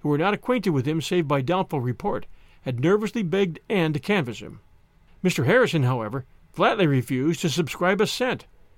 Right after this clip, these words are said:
and all Anne's wiles were in vain. "But I thought you approved of our society, Mister Harrison," she mourned. "So I do,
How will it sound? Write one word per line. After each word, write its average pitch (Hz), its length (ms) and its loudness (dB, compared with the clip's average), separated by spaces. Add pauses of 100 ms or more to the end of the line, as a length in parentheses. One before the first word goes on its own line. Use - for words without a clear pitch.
(120)
and 127 100 -6
all 226 420 0
Anne's 202 280 0
wiles 151 480 0
were 214 140 -2
in 208 100 2
vain. 120 400 -2 (1160)
"But 220 100 0
I 269 80 2
thought 277 260 0
you 269 80 2
approved 233 360 0
of 156 80 -2
our 185 120 2
society, 190 480 0
Mister 135 260 -2
Harrison," 120 500 -4 (340)
she - 220 0
mourned. 135 440 0 (840)
"So 127 180 -2
I 160 120 6
do, 247 340 0